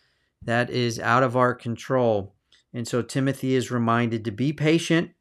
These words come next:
as you preach and as you teach. He's gonna need to be patient, as we will, because verse three, Paul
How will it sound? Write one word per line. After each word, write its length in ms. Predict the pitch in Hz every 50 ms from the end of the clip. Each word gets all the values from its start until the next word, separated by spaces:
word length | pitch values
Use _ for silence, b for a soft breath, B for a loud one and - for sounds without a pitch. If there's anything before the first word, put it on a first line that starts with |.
| _ -
as 220 | 120 123 120 120
you 80 | 123 120
preach 580 | - - 151 151 151 160 151 - - - - _ _ _ _ _ _ _ _ _ _ _
and 200 | - 135 123 120
as 260 | 127 123 123 113 107 117
you 80 | 120
teach. 640 | 120 - - 170 175 147 110 95 - - - - - _ _ _ _ _ _ _ _ _ _ _ _ _ _ _ _ _ _ _ _ _ _ -
He's 100 | 120 127
gonna 180 | 165 165 156
need 240 | 143 151 190 226 240
to 60 | 233
be 120 | 185 151 131
patient, 640 | - - 135 120 117 113 - 123 120 143 - - _ _ _ _ _ _ _ _ _ - - -
as 220 | 135 127 120 110
we 220 | 120 135 160 185 190
will, 320 | 165 131 120 110 113 123
because 420 | 123 131 123 127 - 135 127 123
verse 380 | 113 113 135 135 127 123 - -
three, 640 | - 135 135 170 208 202 160 139 143 170 165 - _ _ _ _ _ _ _ _ _ _ _ _ _ _ _ _ _ _ _ _ _ - - - -
Paul 420 | - 151 147 143 135 135 - -